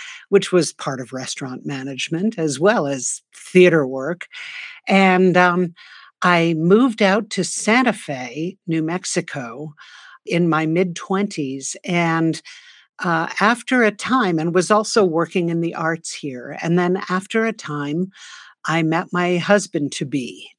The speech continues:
and he was at the time a filmmaker. I went with him to visit a biodiversity garden, and I had a very transformative experience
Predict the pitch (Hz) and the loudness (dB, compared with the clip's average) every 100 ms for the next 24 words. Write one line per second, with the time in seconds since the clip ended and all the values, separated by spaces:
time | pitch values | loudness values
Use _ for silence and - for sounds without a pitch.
0 | - 156 156 151 147 147 - - - _ | -10 -6 -4 -2 -2 -4 -10 -20 -20 _
1 | - 196 190 202 180 170 - 160 185 180 | 4 6 8 6 6 2 0 0 4 4
2 | 175 143 - 285 311 165 135 131 139 151 | 2 -2 0 2 4 2 -2 -6 -6 -4
3 | 214 - - - - - - 165 160 165 | -4 -8 -18 -18 -16 -6 0 0 0 -2
4 | 185 175 175 190 165 185 180 165 156 135 | -4 0 2 2 0 0 0 -2 -6 -2
5 | 170 175 175 - 131 160 185 175 160 160 | 0 2 0 -2 -2 0 2 0 0 0
6 | 151 - 147 156 139 139 135 135 123 - | -2 -2 -4 -6 -6 -10 -8 -8 -10 -14
7 | _ - - - - 165 151 147 143 180 | _ -20 -20 -18 -8 -2 0 0 0 0
8 | 185 170 131 139 131 151 170 - 151 156 | 2 -2 -4 -4 -2 -2 -4 -4 -4 -2
9 | 147 - 151 165 175 180 185 - - 175 | -4 -4 -2 0 2 0 -2 -6 -4 -4
10 | 220 247 131 127 | -2 -2 -4 -8